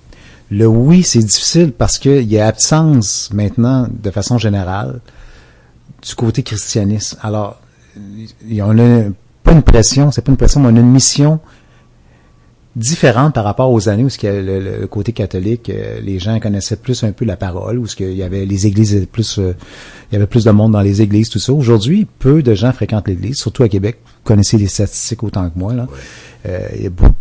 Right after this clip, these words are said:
Speaker 1: pas beaucoup de con-, monde qui connaissent le Seigneur, d'autant plus qu'aujourd'hui, dans les milieux éducatifs, on a enlevé même, euh, tout ce qui était catéchisme. On est rendu avec des côtés moraux et on fait, euh, on parle du bien, on parle du mal,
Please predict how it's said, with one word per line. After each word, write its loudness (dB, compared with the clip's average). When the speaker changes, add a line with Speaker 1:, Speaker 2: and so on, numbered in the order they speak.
Speaker 1:
pas 8
beaucoup 4
de -2
con-, 6
monde 6
qui 0
connaissent 0
le 0
Seigneur, 2
d'autant 4
plus 6
qu'aujourd'hui, 4
dans 4
les 6
milieux 4
éducatifs, 0
on 0
a 0
enlevé 0
même, 2
euh, -6
tout -14
ce -14
qui -2
était -4
catéchisme. -6
On -6
est -4
rendu -4
avec -4
des -4
côtés -2
moraux -2
et -4
on -4
fait, -6
euh, -6
on -6
parle -2
du -2
bien, 2
on 0
parle -2
du -4
mal, -4